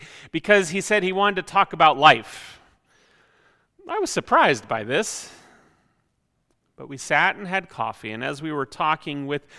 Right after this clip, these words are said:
some almost tears in his hardened eyes, he said, "I don't know what's going to happen after I die." We sat for a moment with those words,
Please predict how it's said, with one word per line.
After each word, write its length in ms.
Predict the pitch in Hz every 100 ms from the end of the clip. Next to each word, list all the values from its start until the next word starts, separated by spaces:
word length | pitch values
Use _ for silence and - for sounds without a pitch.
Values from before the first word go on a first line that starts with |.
| -
some 260 | - 180 165
almost 640 | - 170 190 185 165 - - -
tears 640 | - 175 156 147 143 135
in 200 | 170 156
his 180 | 151 135
hardened 440 | 139 151 151 151
eyes, 580 | 139 131 131 127 123 120
he 120 | 143
said, 380 | 139 - 147 139 - - - _ _ _ _ _ _ _ -
"I 100 | 220
don't 200 | 294 294
know 140 | 247
what's 200 | 226 180
going 240 | - 196 175
to 80 |
happen 600 | 147 156 156 - 123 120 - _ _ _ 147
after 420 | 143 139 151 127
I 140 | 123
die." 580 | 123 156 120 - 131 123 _ _ _ _ _ _ _ _ _ _ _ _ _ _ - - _ _ _
We 140 | 320 196
sat 400 | - 220 247 277
for 160 | -
a 80 | 247
moment 420 | 147 143 143 135
with 140 | 143 135
those 260 | 135 123
words, 760 | 110 113 107 - 143 - -